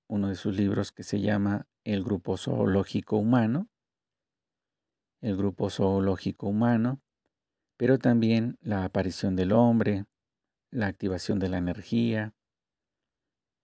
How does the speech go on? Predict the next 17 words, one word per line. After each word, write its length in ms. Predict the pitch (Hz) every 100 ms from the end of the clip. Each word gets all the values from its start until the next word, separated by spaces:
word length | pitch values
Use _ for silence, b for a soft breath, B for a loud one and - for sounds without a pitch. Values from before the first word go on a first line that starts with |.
| _ _ _ _ _ -
la 140 | 104
visión 320 | 95 - 123
del 160 | 104 95
pasado, 720 | - 98 123 117 110 104 104 _ _ _ _ _ _ -
el 120 | 104
medio 260 | 101 98 95
divino, 460 | 101 117 127 110
etcétera. 640 | 98 - 98 - - - _ _ _ _ _ _ _ _ _ _ _ _ _ _ _ _ _ _ _ _ _ _ _ -
Ahora 300 | 131 156 156
bien, 320 | 139 95 101 _ _ _ _ _ _ _ _ _ _ _ _ _ _ -
el 280 | 117 117 120
doctor 560 | 123 - 170 180 - -
Wilders, 720 | 127 160 156 131 143 - - _ _ _ _ -
en 200 | 104 90
teología, 560 | 117 139 - 110 110
nos 200 | 104 101
dice, 420 | 110 139 - -